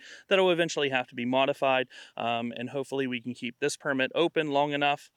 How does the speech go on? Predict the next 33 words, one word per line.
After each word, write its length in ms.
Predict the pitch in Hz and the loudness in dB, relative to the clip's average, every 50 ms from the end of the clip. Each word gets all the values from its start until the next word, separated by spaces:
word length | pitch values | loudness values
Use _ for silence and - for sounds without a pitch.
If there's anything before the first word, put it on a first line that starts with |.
| _ - - | _ -16 -8
When 140 | 127 123 127 | -4 -2 0
that 180 | 135 139 - | 0 0 0
begins, 500 | 131 127 127 139 139 135 135 131 - - - | -2 -4 -2 0 0 0 0 -4 -6 -8 -8
it'll 140 | 123 127 123 | -6 -6 -6
just 220 | 117 123 117 - - | -6 -6 -10 -8 -4
be 100 | 117 117 | -4 -4
a 60 | 117 | -2
major 280 | 117 113 110 - 117 | -2 -4 -6 -6 -8
modification. 720 | 113 110 110 110 - - 113 - 123 113 104 - - - - _ _ - - - - - - - _ | -8 -8 -8 -10 -12 -16 -18 -10 -8 -8 -8 -8 -12 -16 -18 _ _ -20 -20 -18 -18 -20 -20 -20 _
Uh, 280 | - 131 123 123 123 127 - | -6 -4 -4 -4 -6 -6 -2
the 120 | 170 180 | 2 2
other 180 | 190 202 196 180 | 2 2 2 -2
thing 240 | - 202 185 180 | 0 0 0 0
that 100 | 170 147 | 0 -2
we 120 | 147 151 151 | -2 0 2
are 80 | 151 | 4
also 240 | 151 156 - - 151 | 4 4 2 0 -4
working 320 | 143 143 139 147 143 139 143 | -2 -2 -4 -4 -6 -6 -4
on 180 | 143 143 139 | -4 -2 -2
in 140 | 123 120 117 | -2 -2 -4
the 80 | 120 - | -6 -8
planning 500 | - - - - 226 196 147 123 113 - - - | -8 -6 -2 -2 0 0 0 -2 -4 -6 -14 -14
side 300 | - - 135 117 110 110 | -8 -2 -2 0 0 -2
of 80 | 107 | -4
things 320 | - 127 117 117 113 - - - - - - _ - | -2 -4 -4 -4 -6 -10 -16 -20 -20 -20 -18 _ -2
would 160 | 160 151 139 | -2 0 0
be 180 | 147 143 143 | 0 0 0
the 260 | 135 127 127 127 127 123 | 0 0 0 -2 -2 -4
feasibility 680 | - - 196 202 175 175 151 147 143 143 139 127 120 | -4 -4 -4 -2 -2 -2 0 0 0 0 0 -2 -2
study 340 | - - - 127 117 117 117 | -6 -4 -4 -4 -4 -4 -8
from 500 | - - 156 156 165 175 175 180 175 151 - - | -8 -4 0 2 2 2 0 -2 -4 -8 -8 -4
Wise 360 | 135 143 156 170 180 - - | 0 2 2 2 2 -2 -4
Carver 500 | - 208 208 208 202 214 220 226 214 | 0 0 2 2 2 0 -2 -4 -4